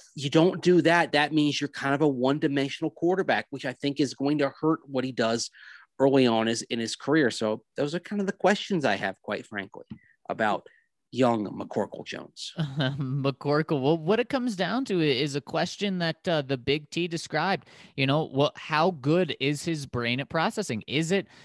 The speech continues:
Speaker 2: uh, like the elites of the game managers, he says? I believe it is.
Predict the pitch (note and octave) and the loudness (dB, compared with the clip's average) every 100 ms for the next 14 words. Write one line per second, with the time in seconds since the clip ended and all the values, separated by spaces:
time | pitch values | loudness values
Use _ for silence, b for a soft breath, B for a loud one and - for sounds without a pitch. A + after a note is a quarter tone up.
0 | b - B2 A2+ - A#2+ C3+ - D#3+ D3+ | b -2 0 0 0 -2 -4 -2 -4 -4
1 | C3+ G3 - F3 C3 A2+ A#2+ A2+ G#2+ G#2+ | -4 -6 -4 -6 -4 -4 -2 -2 -2 -4
2 | G#2+ G2+ G#2 G2+ A#2 G#2+ A#2 G#2+ B B | -4 -6 -8 -6 -8 -4 -4 -4 B B
3 | B - B2 F#3+ G#3+ A#3 A#3+ G3+ F3+ A#3+ | B -10 -2 0 0 -2 0 0 2 0
4 | D4+ | 0